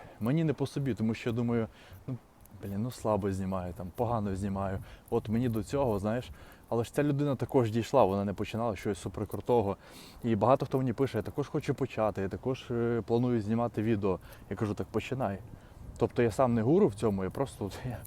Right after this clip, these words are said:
можна сказати, рівень новачка. Просто отак включив камеру і йду щось розповідаю на камеру.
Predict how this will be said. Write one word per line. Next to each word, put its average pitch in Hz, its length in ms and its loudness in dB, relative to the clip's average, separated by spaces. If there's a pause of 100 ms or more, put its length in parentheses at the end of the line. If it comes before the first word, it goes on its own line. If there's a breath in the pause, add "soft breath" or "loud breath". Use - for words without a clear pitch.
(280 loud breath)
можна 104 180 -4
сказати, 98 220 0
рівень 107 240 6
новачка. 104 420 0
Просто 95 340 -6
отак 98 160 -4
включив 104 340 -4
камеру 127 360 2 (440 loud breath)
і 104 60 -2
йду 107 160 0
щось 110 200 -4
розповідаю 107 540 2
на 104 80 0
камеру. 101 440 2